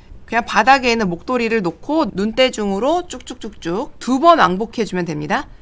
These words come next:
총 네 가닥이 되게요. 그런데 이 과정에서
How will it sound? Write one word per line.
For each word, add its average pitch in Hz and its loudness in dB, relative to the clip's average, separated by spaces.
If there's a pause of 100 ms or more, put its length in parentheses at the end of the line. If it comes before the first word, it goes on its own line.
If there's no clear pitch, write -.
(120)
총 370 0
네 180 4
가닥이 269 2
되게요. 160 -2 (680)
그런데 269 -4
이 185 0
과정에서 254 -2